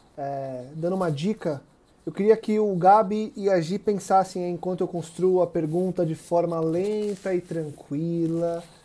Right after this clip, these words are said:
Dicas práticas. É, como é que vocês conseguem entrar, é, nesse estado, assim, de desconectar do mundo, desconectar o eterno?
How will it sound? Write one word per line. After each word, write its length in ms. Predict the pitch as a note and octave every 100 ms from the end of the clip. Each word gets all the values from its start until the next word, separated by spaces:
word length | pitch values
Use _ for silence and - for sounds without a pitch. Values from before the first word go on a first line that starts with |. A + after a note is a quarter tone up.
| - - - _ _ - - _ _ _ - -
Dicas 680 | E3 B3+ - D#3+ - - - - _ _ _ - -
práticas. 840 | G3+ F#3+ - - C3+ - - - - - - - -
É, 220 | D3 C#3+ -
como 160 | F#3+
é 60 | A3+
que 100 | A3+
vocês 480 | A3 G#3 A3 G#3+ -
conseguem 560 | G#3+ F#3 G#3+ G3 G3+
entrar, 560 | F#3+ F#3+ F#3+ G#3 G3+ - _ _ _ _ -
é, 500 | D3 D3+ D3 D3 - _ _ _ -
nesse 320 | F#3 F#3+ -
estado, 800 | F#3 - - F#3+ F#3+ E3+ F#3 F3+
assim, 260 | F3+ - F3+
de 240 | D#3+ F#3 F3+ _ _ _
desconectar 880 | F3+ - G#3 G3+ F#3+ - G3+ G#3+ G#3+
do 140 | F3+ F#3
mundo, 400 | F3+ G3+ G#3 G3
desconectar 880 | F#3 - F#3+ F#3 - F#3 G3+ G3+ G3
o 120 | F#3
eterno? 640 | F#3 E3+ F3+ F#3 F#3 F#3